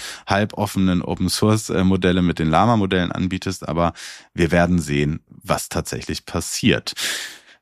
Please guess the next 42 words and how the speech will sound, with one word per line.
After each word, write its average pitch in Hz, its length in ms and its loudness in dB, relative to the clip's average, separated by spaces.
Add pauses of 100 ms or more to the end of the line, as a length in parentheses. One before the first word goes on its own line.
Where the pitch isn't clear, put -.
(220)
Ja, 92 300 4
was 143 160 2
passiert 151 360 0
in 101 180 0
China? 127 520 2
Das - 200 -2
ist, - 180 -4
äh, 95 400 0
die - 140 -6
ganz 110 360 0
krasse 110 300 -2
News. 110 300 4
Und 107 120 -2
zwar 117 280 0
beendet 113 440 2
quasi 101 320 2
der 87 120 2
Staat 104 320 2
Beziehungen 107 440 2
zu 101 140 -4
K 92 200 -2
I. - 260 -4 (420)
Jetzt - 80 -10
fragen 117 180 4
sich 110 140 2
einige 110 180 4
von 98 160 0
euch, 92 160 0
"Hä, 117 360 2
was? 120 360 0
Beziehung 117 400 0
zu 113 140 0
K 104 140 0
I?" 139 180 0
Und 87 180 -4
ja, 78 220 2
tatsächlich, 98 600 -4
äh, 87 160 -2
gibt 98 240 -4
es 113 140 -2
in 87 220 0
China 101 640 0